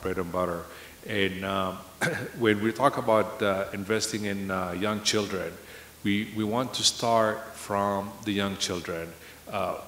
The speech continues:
<clears throat> so, for, so when we started the school, it started with kindergarten, uh, to second grade, and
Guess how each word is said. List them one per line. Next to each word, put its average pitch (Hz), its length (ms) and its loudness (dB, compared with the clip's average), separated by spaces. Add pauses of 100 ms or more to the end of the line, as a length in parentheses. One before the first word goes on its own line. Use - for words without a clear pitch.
(120)
<clears throat> 160 200 2
so, 110 220 6
for, 101 520 -6
so 113 180 2
when 98 280 4
we 143 100 4
started 110 380 4
the 92 80 -2
school, 92 440 2
it 92 120 0
started 113 520 4
with 95 200 -2
kindergarten, 98 760 4 (380)
uh, 92 260 -2
to - 140 -4
second 113 400 4
grade, 95 360 6 (120)
and 95 400 2